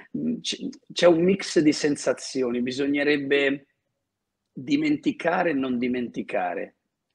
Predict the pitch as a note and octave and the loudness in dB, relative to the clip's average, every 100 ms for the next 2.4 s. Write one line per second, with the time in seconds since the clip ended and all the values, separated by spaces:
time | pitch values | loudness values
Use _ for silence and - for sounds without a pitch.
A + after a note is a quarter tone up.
0 | _ - A#2+ C3+ D3+ - D3+ D3+ D3 D3 | _ -14 -4 0 0 2 2 2 2 2
1 | C#3+ D3+ D#3 C#3+ B2 B2 B2 G#2+ G#2+ G2+ | 2 4 2 2 -4 -6 -6 -12 -14 -14
2 | _ A#2+ C3 C3 | _ -16 -16 -16